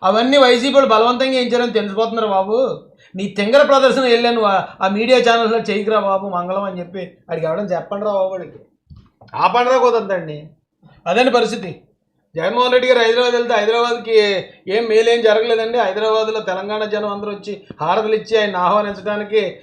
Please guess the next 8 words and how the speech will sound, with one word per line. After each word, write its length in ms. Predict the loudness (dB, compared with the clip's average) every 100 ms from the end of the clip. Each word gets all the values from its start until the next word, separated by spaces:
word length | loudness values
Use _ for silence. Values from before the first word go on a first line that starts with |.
| -6
ఆయన 140 | -4 0
హైదరాబాద్కి 600 | 0 0 0 0 -2 -4
చేసింది 340 | -4 -2 0
లేదు. 460 | 2 2 0 -6 -12 _ _ -2
ఆయన 160 | 0 2
వెళ్ళే 260 | 4 4
కేసు 260 | 6 4 6
కూడా 420 | 2 4 2